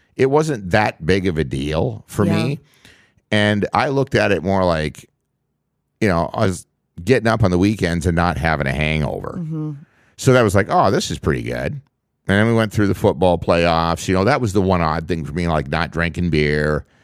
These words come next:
Speaker 1: and doing those things during the playoffs, 'cause I love the N F L playoffs. And, uh, then I, I got through that first thirty days. And honestly, 'cause I,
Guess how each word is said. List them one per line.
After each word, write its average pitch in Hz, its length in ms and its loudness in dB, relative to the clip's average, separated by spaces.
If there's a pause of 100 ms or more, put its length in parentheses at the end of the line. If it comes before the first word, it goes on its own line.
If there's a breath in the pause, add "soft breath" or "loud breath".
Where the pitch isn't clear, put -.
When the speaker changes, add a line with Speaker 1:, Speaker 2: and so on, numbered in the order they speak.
(380 soft breath)
Speaker 1:
and 78 180 -2
doing 78 240 4
those 76 280 -2
things 69 320 -4
during 69 260 0
the 65 80 -4
playoffs, 69 500 -2
'cause 73 100 -8
I 67 80 -2
love 71 200 -4
the 69 140 -2
N 65 80 -4
F 73 100 -6
L 69 140 -2
playoffs. 52 640 -8 (720)
And, 87 320 0
uh, 80 500 2 (420)
then 117 220 0
I, 196 180 -4
I 101 100 -2
got 113 260 -2
through 107 200 -2
that 90 180 2
first 98 300 0
thirty 92 300 0
days. 71 720 -2 (1200)
And 107 100 4
honestly, 107 480 2
'cause 107 220 -2
I, 131 180 0